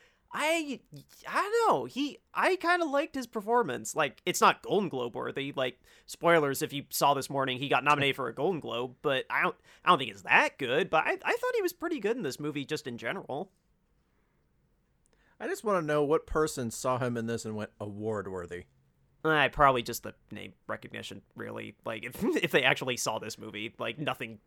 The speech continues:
Speaker 1: uh, nothing's remotely award-worthy in this movie, really. Like,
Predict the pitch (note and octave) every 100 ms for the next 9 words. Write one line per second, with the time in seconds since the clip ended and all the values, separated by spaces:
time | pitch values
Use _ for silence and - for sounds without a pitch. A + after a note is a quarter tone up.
0 | _ C3+ C3+ D3+ E3+ D3+ B2 C3+ A#2+ C3+
1 | B2 B2 A#2 B2+ - B2+ A2+ A2+ A2 -
2 | G#2 - B2+ C#3 C3+ C3+ - C3